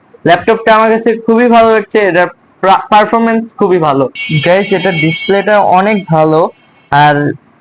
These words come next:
তোমরা, আমি জানি না যে ভিডিওতে কিরকম ডি-, লাগছে, কিন্তু বাস্তবে just wow। আর গাইস, যারা যারা আমার চ্যানেলটাকে সাবস্ক্রাইব করো নাই,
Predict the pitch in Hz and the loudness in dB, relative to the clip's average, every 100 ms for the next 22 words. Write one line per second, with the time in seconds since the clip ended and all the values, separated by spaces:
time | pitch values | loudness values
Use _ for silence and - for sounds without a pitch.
0 | _ 170 175 185 170 180 180 196 208 214 | _ -4 0 0 0 -2 0 0 0 -2
1 | 202 196 170 _ 143 - _ 143 151 180 | 0 -2 -4 _ -4 -4 _ -2 0 -2
2 | 180 202 196 196 165 165 160 185 180 160 | 0 -2 0 -2 -2 -2 0 -2 0 -2
3 | - 160 160 - 147 147 151 147 151 135 | 0 0 0 -2 -6 -4 -4 -2 -4 -2
4 | 143 156 - 185 165 139 135 - 123 120 | 0 0 0 -4 -2 -2 -4 -4 -2 2
5 | 120 117 - _ _ _ _ _ _ _ | 2 0 -6 _ _ _ _ _ _ _
6 | - _ _ _ _ _ _ _ _ 247 | -20 _ _ _ _ _ _ _ _ -20
7 | - - _ _ _ _ _ _ _ _ | -20 -20 _ _ _ _ _ _ _ _
8 | _ _ _ _ 831 _ _ _ _ _ | _ _ _ _ -20 _ _ _ _ _
9 | - _ - 160 170 190 139 - _ _ | -20 _ -2 -2 0 0 -2 -6 _ _
10 | - 139 165 185 202 208 202 196 196 190 | -4 2 2 4 2 4 4 4 0 0
11 | 180 180 196 208 190 196 160 156 - 202 | 0 2 0 -2 -4 0 0 0 -2 -2
12 | 202 202 185 175 | 0 0 0 -2